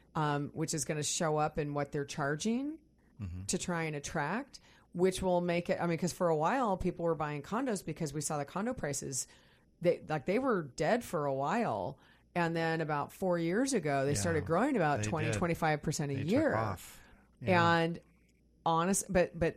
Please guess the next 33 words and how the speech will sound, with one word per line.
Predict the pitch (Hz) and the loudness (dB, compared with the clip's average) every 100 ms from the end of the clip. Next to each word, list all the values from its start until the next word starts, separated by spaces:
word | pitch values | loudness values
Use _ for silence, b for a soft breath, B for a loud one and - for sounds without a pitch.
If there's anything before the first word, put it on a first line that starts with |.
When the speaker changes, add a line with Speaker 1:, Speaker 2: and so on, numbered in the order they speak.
| 165 | -2
Speaker 1:
you | 165 | -2
were | 175 | 0
getting, | 170 180 165 160 - | 0 0 0 -2 -4
like, | 147 - | -4 0
I | 220 | 2
look | 294 269 | 2 0
at | 285 | -2
these | 180 151 | -4 -4
numbers | 165 165 147 - | -4 -2 -4 -2
all | 160 180 | 2 2
the | 214 | 2
time. | 214 196 180 147 | 0 -2 -2 -2
And, | 151 160 - | -4 -4 -4
and | 151 | -4
so | 175 | -2
you | 170 165 | -2 -2
were | |
getting | 160 165 156 | -2 -4 -4
smaller | - 196 196 247 | -4 -2 -2 -2
and | 226 | -2
smaller | 214 190 180 175 | -2 -2 -2 -4
spaces | - 170 190 - 143 143 | -4 -4 -2 -2 -4 -4
for | 156 | -6
bigger | 147 156 170 | -6 -4 -4
dollars, | 160 165 160 110 82 - - | -2 -2 -2 -4 -8 -8 -6
Speaker 2:
Mm-hmm. | 113 | -2
Speaker 1:
right? | 139 156 196 214 | -2 -2 -4 -6
Speaker 2:
Right. | 113 98 101 B - | -8 -8 -8 B -2
Speaker 1:
And | 175 170 | 0 2
I | 170 | 0
think | 190 185 - | 0 -2 -2
people | 196 214 202 | -2 2 4
are, | 180 165 | 4 2